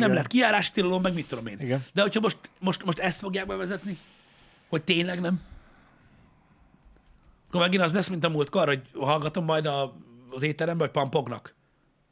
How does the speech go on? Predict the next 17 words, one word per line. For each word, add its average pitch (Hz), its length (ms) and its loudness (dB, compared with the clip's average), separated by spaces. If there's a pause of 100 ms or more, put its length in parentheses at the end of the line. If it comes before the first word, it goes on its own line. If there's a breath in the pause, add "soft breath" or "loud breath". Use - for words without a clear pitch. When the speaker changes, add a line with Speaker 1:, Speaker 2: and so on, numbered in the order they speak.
(300)
Speaker 1:
"Nem 262 140 6
osszál 208 280 6
már 170 140 2
ki 175 120 2
velem!" 147 400 2
Így 185 140 2
ez 175 120 4
a 180 40 4
reakció 160 440 4
arra, 165 140 4
hogy 175 100 4
azt 160 140 0
mondják, 147 240 0
hogy 147 200 -2 (180 soft breath)
kártya 143 260 2
nélkül 143 240 0
nem. 113 180 -4